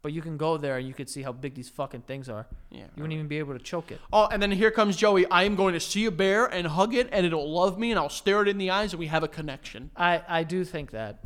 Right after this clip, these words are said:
Speaker 2: Stupid.
Speaker 1: I, I can acknowledge
Speaker 2: That
Speaker 1: that it
Speaker 2: you're
Speaker 1: is dumb.
Speaker 2: stupid?
Speaker 1: Yes.
Speaker 2: Okay, do it again.
Speaker 1: Yep.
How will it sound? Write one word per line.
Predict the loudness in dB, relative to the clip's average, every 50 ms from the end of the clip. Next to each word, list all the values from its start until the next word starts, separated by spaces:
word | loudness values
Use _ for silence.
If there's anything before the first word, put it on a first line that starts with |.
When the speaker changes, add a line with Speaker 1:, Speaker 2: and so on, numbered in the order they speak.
| -12
Speaker 2:
Stupid. | -10 -8 -6 -6 -6 -6 -6 -10 -14 -18 -16 -10 -6 -2 2
Speaker 1:
I, | 2 2 2 2 -2 -4
I | -6 -6
can | -4 -4 -4
acknowledge | -4 -2 -2 -2 -2 -2 -4 -6 -8 -14 -20 -20 -20 _ -20 -20 -20 _ _ _ -2
Speaker 2:
That | 2 4
Speaker 1:
that | 4
it | 4
Speaker 2:
you're | 4 2
Speaker 1:
is | 2 4
dumb. | 2 4 4
Speaker 2:
stupid? | 4 2 0 0 -2
Speaker 1:
Yes. | -2 -2 -2 -4 -10 -4 -4
Speaker 2:
Okay, | 0 2 0 0 0 2
do | 6 6 6
it | 6
again. | 4 2 0 -2 -4 -10 -14 -20 -20 _ _ _ _ _ _ _ _ _ _ _ _ _ _ _ _ _ _ _ _ _ _ -20 _ _ -20 -20 -20 -20 -20 -20 _ -18 -10
Speaker 1:
Yep. | -10 -10 -10 -10